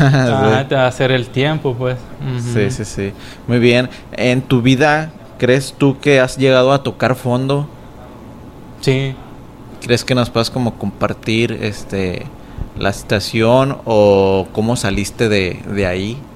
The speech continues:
Speaker 1: Eh, sí, cl-, o sea, creo que es algo que como humanos tenemos todos,
Speaker 2: Ajá,
Speaker 1: pues,
Speaker 2: sí,
Speaker 1: que,
Speaker 2: sí,
Speaker 1: que,
Speaker 2: sí.
Speaker 1: que a veces, eh, pesan más la, la situación. Y es lo que te comentaba de que, de que el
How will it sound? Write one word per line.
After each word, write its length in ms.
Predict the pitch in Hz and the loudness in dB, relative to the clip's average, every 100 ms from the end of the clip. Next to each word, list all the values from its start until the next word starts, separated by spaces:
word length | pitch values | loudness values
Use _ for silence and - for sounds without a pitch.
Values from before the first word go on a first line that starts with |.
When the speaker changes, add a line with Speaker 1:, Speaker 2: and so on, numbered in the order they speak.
| - - - - - - - - | -20 -20 -14 -12 -12 -16 -14 -4
Speaker 1:
Eh, 720 | 131 127 120 117 117 113 110 110 - - | -2 0 0 -2 -2 -4 -6 -8 -14 -18
sí, 400 | - 185 247 247 - | -2 0 0 -2 -6
cl-, 120 | - | -6
o 60 | 147 | -2
sea, 400 | 202 170 139 139 | 2 4 2 2
creo 200 | 175 170 | 0 2
que 220 | 185 185 | 2 0
es 140 | 175 | 0
algo 380 | - 143 160 151 | 0 0 0 -4
que 260 | - 123 120 - - | -4 -6 -6 -10 -12
como 180 | - 127 | -6 -4
humanos 360 | 123 123 139 131 | -2 -2 -4 -4
tenemos 460 | 123 120 127 117 - | -4 -4 -2 -4 0
todos, 320 | 117 123 110 | 2 4 4
Speaker 2:
Ajá, 280 | 107 117 120 | 2 2 2
Speaker 1:
pues, 120 | - | 0
Speaker 2:
sí, 120 | 127 | 0
Speaker 1:
que, 40 | |
Speaker 2:
sí, 60 | 117 123 120 | 0 0 0
Speaker 1:
que, 60 | |
Speaker 2:
sí. 60 | 123 - - - - - | 0 -4 -18 -18 -18 -8
Speaker 1:
que 60 | - | -2
a 60 | 113 | 0
veces, 580 | 117 - 127 123 - - - - - - - - | 0 0 -2 -2 -8 -16 -18 -18 -18 -18 -16 -10
eh, 240 | 123 113 110 | -4 -4 -2
pesan 380 | 135 120 139 123 | -2 0 -2 0
más 340 | 120 131 127 - - - - - 123 | 0 0 -4 -12 -18 -18 -16 -14 -10
la, 260 | 117 110 123 | -10 -8 -10
la 100 | 110 | -10
situación. 500 | 120 117 - 143 151 | -8 -8 -4 -2 0
Y 80 | |
es 80 | 139 | 2
lo 80 | 139 | 0
que 100 | 143 | -2
te 100 | - | -8
comentaba 600 | - 131 123 113 131 139 | -6 -4 -2 0 0 0
de 120 | 117 117 | 0 -4
que, 320 | - 117 117 127 - - - - - - - - | -6 -6 -6 -10 -16 -20 -20 -20 -20 -20 -16 -14
de 60 | |
que 140 | 110 | -6
el 120 | 120 | -4